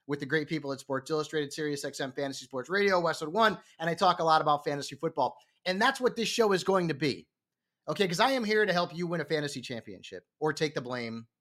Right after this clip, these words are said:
if you end up losing or make a bad decision.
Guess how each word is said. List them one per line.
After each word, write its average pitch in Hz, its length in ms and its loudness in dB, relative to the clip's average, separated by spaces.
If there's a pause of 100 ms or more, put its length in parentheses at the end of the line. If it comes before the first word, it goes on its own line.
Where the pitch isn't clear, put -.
(260)
if 120 160 -8 (180)
you 120 160 -6
end 113 100 -6
up 107 140 -10
losing 107 320 -8
or 101 80 -10
make 101 160 -12
a 110 60 -12
bad 107 120 -8
decision. 165 380 -2